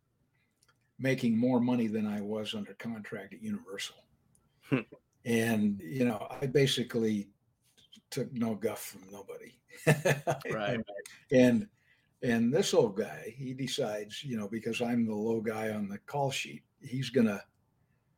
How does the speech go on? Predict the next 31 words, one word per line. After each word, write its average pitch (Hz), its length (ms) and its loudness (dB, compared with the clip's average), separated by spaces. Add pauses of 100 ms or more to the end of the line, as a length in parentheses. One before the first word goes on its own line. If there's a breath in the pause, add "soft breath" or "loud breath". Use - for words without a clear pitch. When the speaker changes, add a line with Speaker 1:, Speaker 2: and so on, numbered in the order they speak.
(360)
Speaker 1:
he's 139 180 -2
gonna 113 320 4 (160)
put 139 180 0
all 120 300 4
of 95 80 -6
his - 480 -4 (1000)
lack 127 340 -4
of 104 200 -4 (220)
staying 123 440 4
on 104 160 -4
schedule 113 520 0
on 95 200 -16
my 123 200 -8
back. - 400 -16 (260)
And 104 140 -4
he 104 360 -2 (760 soft breath)
did 123 160 -2
some - 180 2
things, 131 380 0
and 143 120 2
I 123 120 0
finally 139 400 0
said, 117 300 -2
"Stop, - 380 0
old 98 200 -4
man. 104 260 -12
Nobody's 113 400 -8
talked 107 280 -12
to - 60 -8
me - 160 -12
like - 160 -18